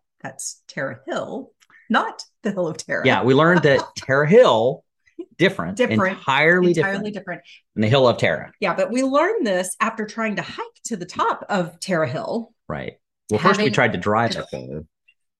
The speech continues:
Speaker 2: which was, was
Speaker 1: Traumatic. The coming down was even more traumatic. We'll get to that in a second.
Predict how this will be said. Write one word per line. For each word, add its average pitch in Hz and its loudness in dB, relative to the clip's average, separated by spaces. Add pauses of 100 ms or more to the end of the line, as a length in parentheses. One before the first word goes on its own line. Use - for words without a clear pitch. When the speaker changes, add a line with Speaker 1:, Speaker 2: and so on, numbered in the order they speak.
(320)
Speaker 2:
which 101 -10
was, - -10
was 90 -16
Speaker 1:
Traumatic. 320 2
The 220 -6
coming 214 -6
down 185 -4 (280)
was 185 -4
even 180 -2
more 170 -4
traumatic. 165 -4 (100)
We'll 233 -12
get 220 -10
to - -14
that - -14
in - -16
a 170 -14
second. - -14